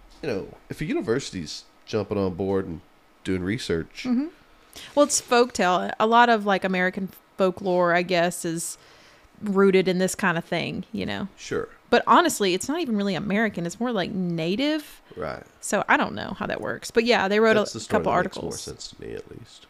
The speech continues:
Speaker 2: Yeah, but they fit the same picture.
Speaker 1: Oh, right.
Speaker 2: The same creature.
Speaker 1: Yeah.
Speaker 2: So the first sighting, or one of the first sightings, is Bonaparte. So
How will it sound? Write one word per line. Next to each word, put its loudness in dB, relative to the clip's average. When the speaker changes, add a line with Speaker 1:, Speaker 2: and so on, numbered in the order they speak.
Speaker 2:
Yeah, 2
but 4
they 8
fit 0
the 2
same 0
picture. -4
Speaker 1:
Oh, -2
right. -8
Speaker 2:
The -4
same 2
creature. -2
Speaker 1:
Yeah. -2
Speaker 2:
So 8
the 4
first 4
sighting, 6
or 4
one 4
of 4
the 4
first 0
sightings, -2
is 4
Bonaparte. 8
So 4